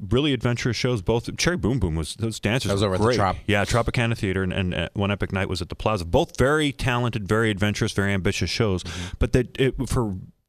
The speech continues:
Speaker 1: various reasons, they had not anticipated either,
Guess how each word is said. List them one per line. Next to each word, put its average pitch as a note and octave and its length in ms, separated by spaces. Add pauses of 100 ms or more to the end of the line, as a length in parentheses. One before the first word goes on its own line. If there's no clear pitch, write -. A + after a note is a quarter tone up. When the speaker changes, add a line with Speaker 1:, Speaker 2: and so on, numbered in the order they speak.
Speaker 1:
various C3+ 440
reasons, A#2+ 440
they A2 160
had G#2+ 200
not A2 340
anticipated G2+ 920
either, G2 400